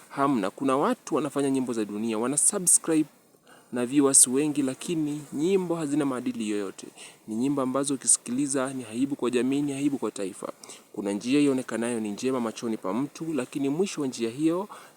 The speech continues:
ni mauti. Sijamtaja mtu wala sijamdharau mtu yeyote.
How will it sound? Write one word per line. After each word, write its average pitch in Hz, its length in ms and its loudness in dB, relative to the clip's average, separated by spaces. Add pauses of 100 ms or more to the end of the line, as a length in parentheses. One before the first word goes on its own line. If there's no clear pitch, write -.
(140)
ni 104 120 -2
mauti. 101 500 -2 (1900)
Sijamtaja 202 1300 8
mtu 170 540 4
wala 165 220 2
sijamdharau 147 640 2
mtu 139 300 -4
yeyote. 113 440 -2